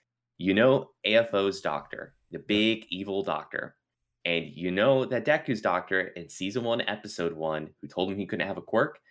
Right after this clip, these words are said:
Speaker 1: and they, "Oh yeah, they look exactly the same. They're the same person." Wrong. They are not the same person. And you might be thinking, "Wait, that doesn't make any sense. Of course, they have to be the same person."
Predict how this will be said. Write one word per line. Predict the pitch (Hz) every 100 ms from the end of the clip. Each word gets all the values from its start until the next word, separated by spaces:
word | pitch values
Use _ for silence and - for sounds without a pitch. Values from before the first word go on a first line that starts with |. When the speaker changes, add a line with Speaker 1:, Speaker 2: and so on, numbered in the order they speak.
| _ -
Speaker 1:
and | -
they, | 90 202
"Oh | 196
yeah, | 202 190
they | 160
look | 165 165
exactly | - - 123 139 160
the | 151
same. | - 190 110 73 - _
They're | 113
the | 127
same | 135 151 151
person." | 170 170 101 78 73 - _ _ _ _ _ _ -
Wrong. | 80 80 78 78 76 _ _ _
They | 95
are | 92 80
not | 95 101 -
the |
same | - 78 76
person. | - - - - - _ _ _ _ _ _ _ _
And | 113
you | 123
might | 151 139
be |
thinking, | 135 113 156 151 -
"Wait, | 156 104 165
that |
doesn't | 160 127 101
make | 85 -
any | 85
sense. | 82 104 135 -
Of | -
course, | - -
they | -
have | 175 - -
to | 143
be | 123
the | 101
same | 98 92
person." | 104 92 92 76